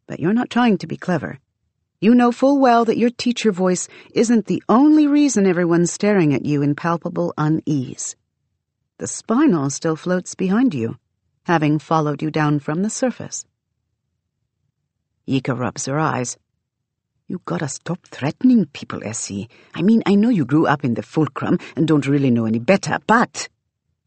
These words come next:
it's not good community behavior." You blink, a little thrown,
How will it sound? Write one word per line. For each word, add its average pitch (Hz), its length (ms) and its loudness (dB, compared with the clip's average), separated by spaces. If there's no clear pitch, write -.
it's - 200 -8
not 208 320 0
good 170 220 -2
community 147 460 0
behavior." 214 560 0
You 139 140 -6
blink, 135 640 -2
a 165 80 -2
little 180 240 -2
thrown, 185 500 2